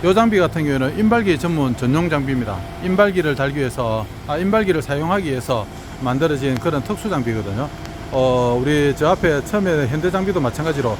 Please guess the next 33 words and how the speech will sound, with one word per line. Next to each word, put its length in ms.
힘을 360
위주로 300
쓰는 260
장비입니다. 600
그래서 420
그런 180
장비는 340
나라시하고는 500
크게 160
상관이 340
없거든요. 520
그런 220
장비 260
같은 220
경우는 260
붐 160
실린더, 460
그리고 460
붐 140
실린더 320
두 120
단계 240
정대, 480
암 160
실린더 340
두 120
단계 260
정대, 420
버켓 200
실린더는 520
세 160
단계 260
정대입니다. 400